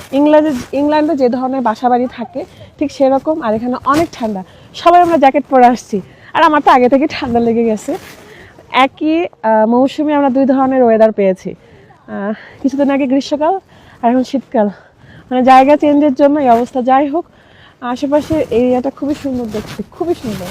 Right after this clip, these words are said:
এখানে না আসলে মিস করতাম। এখানে আসার পর মনে হচ্ছে বিদেশে আসছি। আমি এখন আছি শ্রীলঙ্কার নোয়ার এলিয়াতে। এত সুন্দর জায়গা,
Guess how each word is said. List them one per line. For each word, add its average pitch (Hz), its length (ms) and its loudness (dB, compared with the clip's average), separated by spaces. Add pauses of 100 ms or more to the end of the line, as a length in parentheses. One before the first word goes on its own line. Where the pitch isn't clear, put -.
(420)
এখানে 320 180 0
না 302 180 -2
আসলে 302 240 -4
মিস 277 240 -4
করতাম। 202 340 -6 (300)
এখানে 320 220 0
আসার 311 200 0
পর 349 140 2
মনে 285 220 0
হচ্ছে 311 240 -4
বিদেশে 254 380 -2
আসছি। 214 340 -6 (720)
আমি 262 220 -4
এখন 320 220 -10
আছি 294 220 -14 (100)
শ্রীলঙ্কার 233 560 -6
নোয়ার 233 300 -6
এলিয়াতে। 185 440 -10 (160)
এত 269 240 -8 (160)
সুন্দর 214 360 -12 (180)
জায়গা, 190 380 -8